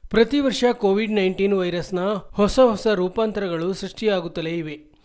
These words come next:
ಇದೀಗ ಮತ್ತೊಂದು ಕೋವಿಡ್ ನೈನ್ಟೀನ್ ರೂಪಾಂತರ ಕಾಣಿಸಿಕೊಂಡು ವಿಶ್ವವನ್ನು ಆತಂಕಕ್ಕೆ ತಳ್ಳಿದೆ. ಇದು ಹೆಚ್ಚಿನ ಪ್ರಮಾಣದಲ್ಲಿ ಪ್ರಸರಣವಾಗುವುದಲ್ಲದೆ ಪ್ರತಿರೋಧ ಶಕ್ತಿಯನ್ನು ಕಡಿಮೆ ಮಾಡಲಿದೆ ಎಂದು ತಜ್ಞರು ಹೇಳುತ್ತಾರೆ.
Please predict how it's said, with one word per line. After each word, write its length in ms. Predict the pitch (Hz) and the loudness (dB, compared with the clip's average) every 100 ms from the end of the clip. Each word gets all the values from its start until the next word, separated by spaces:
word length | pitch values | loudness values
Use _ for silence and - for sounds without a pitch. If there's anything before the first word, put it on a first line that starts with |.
| - | -4
ಇದೀಗ 360 | 208 247 233 | 2 4 4
ಮತ್ತೊಂದು 580 | 220 208 190 - 233 226 | 2 2 0 2 2 2
ಕೋವಿಡ್ 360 | 220 185 214 202 | -2 -2 -2 0
ನೈನ್ಟೀನ್ 400 | 202 185 185 175 | 0 0 -2 -4
ರೂಪಾಂತರ 580 | 170 165 175 170 170 185 | -6 -4 -4 -4 -4 -4
ಕಾಣಿಸಿಕೊಂಡು 1000 | 180 165 180 180 175 160 190 170 - - | -4 -4 -4 -6 -8 -4 -4 -6 -12 -8
ವಿಶ್ವವನ್ನು 640 | 185 190 254 233 185 180 185 | -6 0 4 4 4 2 -2
ಆತಂಕಕ್ಕೆ 680 | 147 175 214 196 190 190 | -4 -4 -4 -4 -6 -8
ತಳ್ಳಿದೆ. 420 | 180 156 156 160 - - _ - | -8 -8 -8 -10 -14 -20 _ -2
ಇದು 320 | 226 247 247 | 0 2 2
ಹೆಚ್ಚಿನ 360 | 190 214 - 254 | 2 0 0 0
ಪ್ರಮಾಣದಲ್ಲಿ 680 | 247 220 185 185 175 170 170 | 2 0 0 0 -2 -4 -6
ಪ್ರಸರಣವಾಗುವುದಲ್ಲದೆ 1300 | 170 160 - 220 214 180 165 156 156 160 190 214 | -8 -8 -4 -2 0 0 -2 -6 -8 -6 -4 -4
ಪ್ರತಿರೋಧ 760 | 147 - - 208 202 254 233 190 | -6 -10 -4 -4 0 4 4 4
ಶಕ್ತಿಯನ್ನು 680 | 185 185 175 220 233 208 190 | -4 -8 -10 -2 0 2 -2
ಕಡಿಮೆ 360 | 160 170 214 | -4 -2 2
ಮಾಡಲಿದೆ 520 | 226 202 180 170 160 160 | 2 2 -2 -4 -6 -6
ಎಂದು 300 | 170 208 156 | -6 -6 -8
ತಜ್ಞರು 600 | - 180 175 196 208 180 | -8 -8 -2 2 2 0
ಹೇಳುತ್ತಾರೆ. 600 | 156 165 165 165 165 | -4 -6 -8 -8 -8